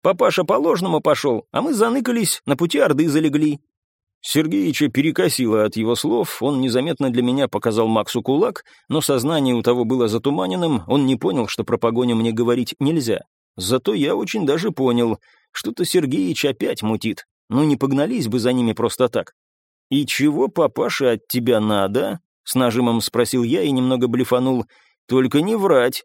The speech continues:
я такие штуки научился чуять. Соврешь — свалю нафиг, выживайте как умеете». И снова Макс глянул на Сергеича и замахал руками. «Э, я-то тут при чем?» Его прервал донесшийся снизу стук. Я понял, что это Эдрик привлекает наше внимание,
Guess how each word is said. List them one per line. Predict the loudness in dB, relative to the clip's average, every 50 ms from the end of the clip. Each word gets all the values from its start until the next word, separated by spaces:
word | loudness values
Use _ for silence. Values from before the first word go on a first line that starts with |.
| _ _ _ -6
я | -2 0 2 2
такие | 2 2 0 0 0 -2 -2
штуки | -2 0 0 0 0 0 0
научился | 0 0 -2 -2 0 -2 -2 0 -2 -2 -2
чуять. | -2 0 0 0 0 0 -2 -4 -8 _ _ _ _
Соврешь — | 0 2 2 2 4 2 0 0 0 -2 -4 -8 -10
свалю | -6 -2 0 0 2 2 2 2 2
нафиг, | 2 0 0 0 0 -4 -4 -4
выживайте | -4 -2 0 2 2 0 0 -2 -2 -2
как | 0 0 0 0
умеете». | 0 0 2 2 2 2 2 2 0 0 0 -2 -4 _ _ _ _ _ _ _ _ _ _ _ _
И | -4 -4 -2
снова | -2 -2 -2 0 0 0 0
Макс | 2 0 -2 -2 -2 -2
глянул | 0 2 2 2 2 2 0
на | 0
Сергеича | 0 0 0 0 0 -2 -2 -2 -2 -2 -2 -2
и | -2 0
замахал | 0 0 0 0 2 2 0 0 0
руками. | 0 0 0 2 2 2 0 -2 -6 -12 _ _ _ _ _ _ -4
«Э, | -2 0 2 2 2 4 4 4 4
я-то | 4 2 0 0 0 0 0
тут | 0 0 -2 0
при | 0 0 0 2
чем?» | 2 2 2 2 0 -2 -4 _ _ _ _ _ _ _ _ _ _ -8
Его | -4 0 2 2 2 2
прервал | 2 0 0 2 4 4 2 2
донесшийся | 2 2 2 2 0 -2 -2 -2 -4 -2 -2 -2 -2
снизу | -2 0 -2 0 0 -2 -4
стук. | -2 -2 -4 -4 -4 -6 -12 _ _ _ _ _ _
Я | -6 -4 -2 -2
понял, | -2 -4 -4 -2 -2 -2
что | -2 0 0 0
это | 0 0 0 -2 0 2
Эдрик | 2 2 2 2 0 -2 -2 -4 -4
привлекает | -2 -2 0 0 0 0 0 0 0 0 -2
наше | -2 -2 -2 -2 -2
внимание, | -2 -2 -2 -2 -2 -4 -4 -2 -2 0 0 -2